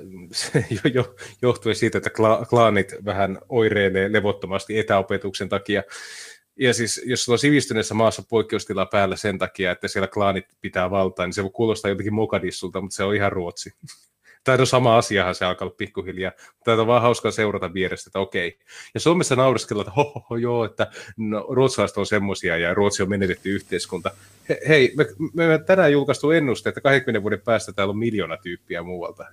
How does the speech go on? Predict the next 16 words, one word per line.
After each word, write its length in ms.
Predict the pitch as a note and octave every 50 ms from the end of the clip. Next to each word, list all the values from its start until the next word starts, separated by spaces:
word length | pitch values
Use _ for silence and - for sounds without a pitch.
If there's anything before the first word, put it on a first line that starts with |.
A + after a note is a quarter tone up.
| _
Et, 140 | - G#2+ F#2 -
et 180 | - A#2+ A2 F#2+
siis, 260 | - - A2+ - - - - - - -
e-, 60 | - -
ei 140 | - C#3+ C3+
voi 140 | B2 C#3+ D3
ummistaa 460 | D3+ D#3+ E3 D#3 C3 A#2 - - G#2+
silmiä, 600 | - - - G#2+ A2 G#2 F#2+ F#2 F#2 F#2 F#2+ - - _ _
että 160 | A#2+ A2 -
Suomi 280 | - - C3 B2+ A2+ G#2+
olisi 160 | G2 - -
mitenkään 340 | A2+ G#2 G#2+ F#2+ - G2 G#2
eri 220 | A2+ A2 F#2+ F2
tapaus 320 | - - - - E2 E2+ -
kuin 140 | - F#2 -
Ruotsi. 340 | F#2 F2 E2 E2 - - -